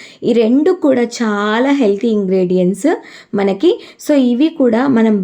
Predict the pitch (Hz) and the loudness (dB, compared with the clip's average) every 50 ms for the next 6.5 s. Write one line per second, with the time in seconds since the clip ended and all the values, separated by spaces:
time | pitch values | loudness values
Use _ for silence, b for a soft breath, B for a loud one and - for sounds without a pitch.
0 | 190 190 190 196 220 240 285 269 220 214 208 202 202 208 220 214 208 202 190 196 | 0 -2 0 -2 -2 0 0 0 2 2 2 2 2 2 2 2 2 0 0 -2
1 | 233 220 196 190 190 202 208 - - - 208 190 175 170 175 226 320 392 B B | -2 0 0 0 0 -2 -4 -6 -6 -4 -2 0 0 0 0 0 0 -2 B B
2 | B B B B 208 190 214 208 214 226 277 262 320 320 294 262 277 311 302 262 | B B B B -6 -4 -2 -2 0 0 0 0 0 0 2 2 0 0 0 0
3 | 202 208 233 269 277 277 254 226 220 - 202 208 208 - - 262 254 240 214 214 | 0 2 2 2 0 0 -2 -2 -2 0 -2 -2 -2 -4 -4 -2 0 0 -2 -2
4 | 214 202 180 175 - 185 190 190 196 214 214 208 233 226 220 202 208 190 185 180 | -4 -6 -8 -4 -2 -2 -2 0 -2 -4 -2 -2 0 0 0 0 0 0 -2 0
5 | 180 190 175 175 185 240 320 415 B B B B B B - - 269 233 202 233 | 0 -2 0 0 0 0 0 -2 B B B B B B -2 -2 -2 0 0 0
6 | 247 294 311 311 302 277 247 240 247 | 0 0 0 0 0 0 0 0 0